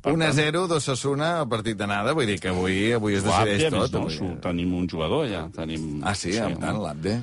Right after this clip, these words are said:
Speaker 2: Sí,
Speaker 1: Després
Speaker 2: sí.
Speaker 1: tenim, eh, se-, el sense ficció, que avui, com que hem entrat en una fase... En fet, és que la gent que fa les programacions
Speaker 2: A
Speaker 1: pensa,
Speaker 2: veure.
Speaker 1: normalment, els, els sense ficció, eh, són males notícies. És a dir,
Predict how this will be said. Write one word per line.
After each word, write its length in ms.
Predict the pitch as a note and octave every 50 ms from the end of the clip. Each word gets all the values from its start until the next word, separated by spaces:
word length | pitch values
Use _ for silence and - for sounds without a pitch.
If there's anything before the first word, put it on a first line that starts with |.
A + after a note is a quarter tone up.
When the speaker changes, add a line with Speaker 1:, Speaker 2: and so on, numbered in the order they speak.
| A2+ - -
Speaker 2:
Sí, 140 | - - E2+
Speaker 1:
Després 380 | G#2+ B2 B2 E2+ - F#3+ F3+ -
Speaker 2:
sí. 40 |
Speaker 1:
tenim, 460 | - - D#3 C3+ B2 G#2+ F#2 F2+ F2+ - - -
eh, 880 | B2+ A#2+ A#2 A#2 A#2 A#2 A#2 A#2 A2+ A2+ A2 A2 A2 A2 A2 A2 A2 A2
se-, 180 | - - - -
el 80 | - A#2+
sense 280 | - - C3+ A2+ A2 A#2
ficció, 540 | A#2 C#3 A#2+ - - - F3 G3+ A3+ B3 A#3+ _ _ _ _ _ _ _ _ - - - _ _ _
que 80 | - A3
avui, 240 | D#3 G3+ A3+ A3 -
com 220 | - - E3 D#3 C#3
que 100 | - A3
hem 60 | G#3+
entrat 400 | G#3+ G#3 F#3+ F#3+ F#3+ F#3+ E3+ -
en 100 | D#3 C3+
una 200 | C#3+ D3 C#3+ C3+
fase... 460 | - - D#3+ D3+ A#2 G#2 G#2+ F#2 F2
En 140 | F2+ F2+ G2 -
fet, 180 | - G#3+ G#3 - -
és 140 | - - -
que 260 | - D3+ D3 A#2+ E2+ F#2+ G2+ - - - -
la 100 | G#2 G#2
gent 220 | G2+ D3 F3+ F#3+
que 100 | F3+ D#3
fa 220 | A#2 G#2 A2+ A#2 A2
les 200 | G#2+ G2 - - -
programacions 580 | A2 G#2 G2+ F2+ F2 E2+ - - G2+ A#2+ B2+
Speaker 2:
A 40 | -
Speaker 1:
pensa, 280 | - G#2+ G2+ G2+ F#2 F2
Speaker 2:
veure. 240 | E2 D2+ D2 D2 D#2 D#2+ - - - - _ _ _ _ _ - - - -
Speaker 1:
normalment, 680 | C#3 D#3 F3 F#3+ G3 E3+ C3+ A2 G2 G2 A#2 C3 B2 - - -
els, 220 | A2+ A2 - - -
els 100 | A2+ -
sense 300 | - C3+ A#2 - A#2 G2
ficció, 500 | - G2+ D#2 - - G2+ B2+ D3 - - - _ _ _ _ _ _ -
eh, 80 | - -
són 240 | - - - B2 A#2+
males 300 | C3 C3+ B2+ A2 G2 F#2
notícies. 720 | F2+ E2 D2+ - D2 C#2 - - - - - - - - -
És 140 | - D2+ D2+
a 60 | E2
dir, 200 | E2 E2+ E2 -